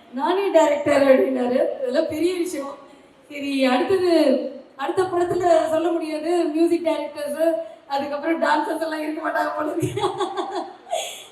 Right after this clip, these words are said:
எல்லாரையும் பார்த்தா, அந்த படத்துல ஒரு பாட்டும் எழுதியிருக்காரு. ம், thank you so much கிரி சார், மறுபடியும் இன்னொரு வாய்ப்பை கொடுத்ததுக்கு.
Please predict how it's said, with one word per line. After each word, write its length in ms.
எல்லாரையும் 460
பார்த்தா, 120
அந்த 280
படத்துல 320
ஒரு 120
பாட்டும் 420
எழுதியிருக்காரு. 680
ம், 580
thank 240
you 80
so 300
much 200
கிரி 240
சார், 340
மறுபடியும் 720
இன்னொரு 480
வாய்ப்பை 360
கொடுத்ததுக்கு. 640